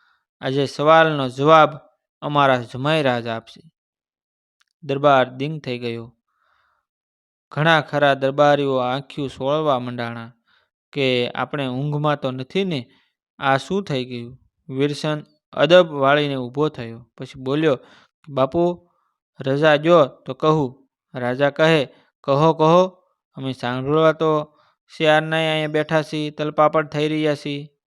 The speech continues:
વિરસન કહે, "બુદ્ધિ વિદ્યા દે, બુદ્ધિ ધન દોલત દે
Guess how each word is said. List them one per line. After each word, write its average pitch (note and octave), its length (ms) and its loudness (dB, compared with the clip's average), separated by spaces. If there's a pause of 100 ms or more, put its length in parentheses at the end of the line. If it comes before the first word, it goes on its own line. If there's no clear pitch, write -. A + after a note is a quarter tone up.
(140)
વિરસન C3+ 440 -6
કહે, C3 480 -4 (480)
"બુદ્ધિ D3 400 -2
વિદ્યા C3+ 460 2
દે, D#3+ 380 -2 (340)
બુદ્ધિ C#3+ 360 -4
ધન C#3 380 -6
દોલત D3 280 0
દે D#3 360 0